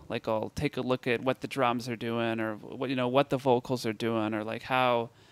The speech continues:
how the guitar is being played, what, what's the theory behind the guitar solo, kinda analyze it and break it down section by section like that.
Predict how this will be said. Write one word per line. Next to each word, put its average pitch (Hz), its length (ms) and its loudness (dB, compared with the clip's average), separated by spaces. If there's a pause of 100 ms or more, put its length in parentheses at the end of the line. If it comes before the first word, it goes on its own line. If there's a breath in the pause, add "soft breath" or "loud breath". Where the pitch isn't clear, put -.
(360 soft breath)
how 156 280 10
the 143 80 4
guitar 131 440 6
is 123 120 0
being 117 340 0
played, 113 480 2
what, 123 240 0
what's 139 280 -4
the 131 100 -4
theory 127 420 -2
behind 117 340 -2
the 117 60 -8
guitar 113 340 -4
solo, 113 380 0
kinda 170 240 2
analyze 139 580 6
it 131 100 0
and 120 120 -6
break 127 280 2
it 117 80 -2
down 123 280 2
section 127 300 0
by 117 100 4
section 123 420 0
like 120 160 -2
that. 123 240 4